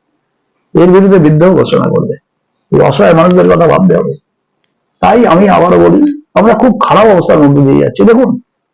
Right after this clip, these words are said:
দেশ যদি নাম আছে, সমাজ যদি নাম আছে, বিজেপি বাঁচলো, তৃণমূল বাঁচলো, সিপিএম, কংগ্রেস বাঁচলো, কিচ্ছু এসে যায় না। মানুষ কিন্তু বলছে, "আমার ভুকা পেটে ভাত চাই, আমার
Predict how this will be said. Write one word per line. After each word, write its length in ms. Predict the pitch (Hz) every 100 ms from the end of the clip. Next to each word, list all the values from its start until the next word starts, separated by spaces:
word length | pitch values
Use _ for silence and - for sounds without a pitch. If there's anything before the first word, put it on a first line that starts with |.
| 131
দেশ 200 | 165 254
যদি 340 | 233 233 226 220
নাম 220 | 160 151
আছে, 300 | 143 - -
সমাজ 440 | - 160 214 208
যদি 200 | 208 185
নাম 180 | 135 143
আছে, 220 | 147 175 - _ _ _ - _ _ _
বিজেপি 400 | 131 156 214 226
বাঁচলো, 380 | 208 175 175 185
তৃণমূল 480 | 156 160 170 185 170
বাঁচলো, 340 | 156 160 156
সিপিএম, 400 | 135 139 147 160
কংগ্রেস 300 | 151 151 147
বাঁচলো, 240 | 143 147 156
কিচ্ছু 380 | 156 160 - -
এসে 160 | -
যায় 180 | - -
না। 160 | - _ _ _ _ - 123
মানুষ 360 | 139 180 214 -
কিন্তু 280 | 190 160 156
বলছে, 380 | 135 131 -
"আমার 280 | - 143 165
ভুকা 260 | 123 127 -
পেটে 320 | 143 139 120
ভাত 160 | 110 117 -
চাই, 140 | - - - _ _ _ _ -
আমার 300 | 135 160 226